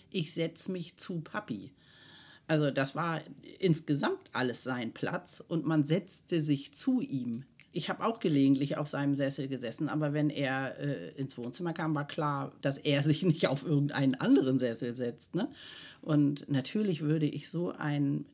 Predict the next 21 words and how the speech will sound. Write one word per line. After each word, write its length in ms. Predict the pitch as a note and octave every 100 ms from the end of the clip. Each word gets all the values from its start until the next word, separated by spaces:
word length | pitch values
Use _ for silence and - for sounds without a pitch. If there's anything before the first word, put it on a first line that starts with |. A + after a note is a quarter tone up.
| _ -
so 280 | D#3+ D#3+
sehr 200 | D#3 F#3
ich 120 | E3+ F3+
meinen 240 | D3+ D#3
Vater 280 | - D3+ C3
geliebt 380 | C#3+ G3 A3+ -
hab, 160 | D3+
möchte 300 | C#3+ C#3+ C#3+
ich 160 | C#3+ C#3+
so 160 | E3
ein 240 | D3+ C#3+ C#3
Möbelstück 560 | C#3+ C#3+ C#3+ - D3+
nicht 160 | C#3 C#3
bei 120 | C3
mir 260 | C3 F3+ E3+
haben. 240 | C#3 C3
Das 200 | B2+ C3+
hat 160 | D3 C#3
mit 160 | B2
meinem 460 | C3 B2 D3+ A3 A3+
Leben 420 | F#3+ F3 E3+ E3+